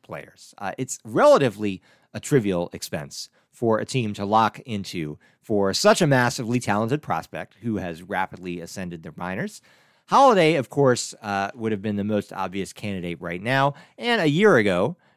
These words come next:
Gunnar Henderson, uh, ideal candidates for a deal like this, except for they're being represented by agent Scott Boras, who eschews any contract that, uh, gives up free agent years for his clients.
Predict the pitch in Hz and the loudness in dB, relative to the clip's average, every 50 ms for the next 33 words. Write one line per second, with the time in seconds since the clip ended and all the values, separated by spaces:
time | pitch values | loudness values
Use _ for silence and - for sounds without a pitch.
0 | _ - 120 117 104 90 87 98 90 80 76 - - 107 110 143 160 - _ _ | _ -2 0 0 0 0 -2 -4 -6 -6 -8 -8 -8 -8 -8 -8 -8 -12 _ _
1 | _ _ _ - 95 92 92 - - 135 180 220 160 139 127 101 - - 107 95 | _ _ _ -10 -8 -6 -6 -2 2 2 2 2 2 2 -2 -2 -2 -2 -4 -4
2 | 92 87 82 80 92 101 - - - 104 92 87 82 80 - 101 90 87 85 80 | -4 -6 -6 -8 -10 -10 -12 -14 -10 -8 -8 -8 -8 -8 -8 -8 -6 -6 -6 -8
3 | 76 - 85 85 101 - - - 214 165 - - 254 277 277 - - 226 190 170 | -10 -12 -14 -14 -12 -10 -10 -8 -8 -6 -2 2 2 2 2 0 0 4 6 6
4 | 151 151 151 151 160 160 143 139 156 143 135 120 107 104 95 87 92 82 90 85 | 6 6 6 4 4 2 2 2 0 0 0 2 0 0 0 0 -4 -8 -8 -8
5 | 80 82 92 123 120 85 73 76 76 82 - - 85 90 80 92 87 82 - - | -8 -8 -10 -12 -12 -12 -12 -12 -12 -14 -12 -10 -10 -8 -8 -8 -10 -10 -8 -4
6 | 107 87 87 - - 92 87 104 160 175 - - - 113 110 110 104 - 87 - | -4 -4 -4 -4 -6 -6 -4 -4 -6 -6 -10 -10 -6 -4 -4 -4 -4 -6 -12 -14
7 | - - - - 147 131 101 110 135 131 117 107 104 104 104 104 98 - _ - | -8 -6 0 2 2 4 2 2 0 0 0 0 0 0 0 -2 -4 -6 _ -20
8 | - _ _ - - 110 107 98 - - 104 87 85 82 - - 80 101 92 87 | -20 _ _ -8 -4 -4 -4 -4 -2 -4 -4 -2 -4 -6 -10 -16 -14 -10 -10 -8
9 | 85 - - 98 87 87 82 80 113 107 90 85 107 95 87 - - - 131 123 | -8 -10 -8 -8 -6 -6 -4 -2 -2 -2 -2 -2 -4 -4 -6 -6 -10 -10 -8 -6
10 | 123 123 104 104 101 85 95 92 87 82 76 80 110 127 - - 98 85 76 90 | -6 -4 -4 -6 -6 -6 -8 -12 -12 -10 -10 -10 -10 -10 -12 -10 -10 -10 -10 -10
11 | - - - - 76 71 69 73 95 - - - | -12 -14 -16 -14 -14 -14 -14 -16 -16 -14 -14 -14